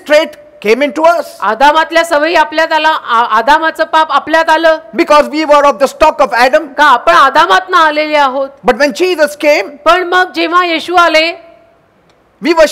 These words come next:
Speaker 1: shifted from the stock of Adam to Jesus Christ.
Speaker 2: आदामातनं आपण येशू, अ, स्थलांतरित झालो.
Speaker 1: That's why Jesus said, "I am the vine, now you are the branches."
Speaker 2: म्हणून येशू म्हणाले की आता मी द्राक्षवेल आणि तुम्ही फांद्या आहात.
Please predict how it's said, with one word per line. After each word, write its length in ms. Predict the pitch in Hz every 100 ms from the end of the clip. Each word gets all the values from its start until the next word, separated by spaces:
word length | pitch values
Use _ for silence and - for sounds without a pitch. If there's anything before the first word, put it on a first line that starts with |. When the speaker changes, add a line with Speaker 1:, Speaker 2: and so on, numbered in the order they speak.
| -
Speaker 1:
shifted 280 | 370 - 302 285
from 180 | 302 269
the 80 |
stock 420 | 254 - 311 330 277
of 20 | - 262
Adam 160 | 294 339 339
to 60 | 370
Jesus 260 | - 381 302
Christ. 180 | 285
Speaker 2:
आदामातनं 580 | 226 262 311 370 359 370
आपण 260 | 370 359 370
येशू, 340 | 349 - 359 359 - 277
अ, 180 | 269
स्थलांतरित 960 | 262 - 285 302 370 381 381 359 370 349
झालो. 440 | 277 277 277 415 - - -
Speaker 1:
That's 180 | - 320
why 80 | 311
Jesus 220 | 285 339 262
said, 160 | 285 254 311
"I 60 | 359
am 100 | 339
the 100 | 320
vine, 300 | 294 339 320
now 140 | 311
you 180 | 311 381
are 140 | 349 294
the 120 | 247
branches." 360 | 254 240 -
Speaker 2:
म्हणून 260 | 214 370 403
येशू 280 | 370 302 359
म्हणाले 320 | 349 339 339
की 100 | 339
आता 240 | 311 330
मी 160 | 330 339
द्राक्षवेल 500 | 320 311 320 330 320
आणि 120 | 320 311
तुम्ही 200 | 302 311
फांद्या 340 | 294 262 269
आहात. 300 | 247 240